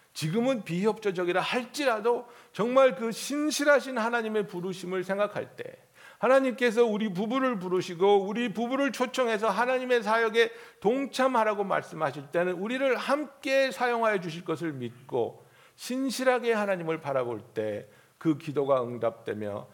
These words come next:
정말 하나님 앞에서 쓰임받는 아름다운 부부로 변화될 줄 믿습니다. 예, 그래서 이 브리스가와 아굴라는 로마에 살다가 이제 로마의 황제가 유대인들을 다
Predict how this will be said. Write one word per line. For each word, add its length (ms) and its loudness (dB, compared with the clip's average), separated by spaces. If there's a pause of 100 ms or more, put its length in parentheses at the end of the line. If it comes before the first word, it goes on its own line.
(140)
정말 420 -2
하나님 380 -2
앞에서 600 -2
쓰임받는 840 -6 (320)
아름다운 640 -2
부부로 760 -4 (120)
변화될 520 -2
줄 380 -6
믿습니다. 720 -10 (520)
예, 300 0
그래서 640 0 (160)
이 320 -4
브리스가와 840 0
아굴라는 720 -4 (720)
로마에 640 2
살다가 840 -2
이제 340 2
로마의 680 4
황제가 760 0
유대인들을 800 0
다 100 -8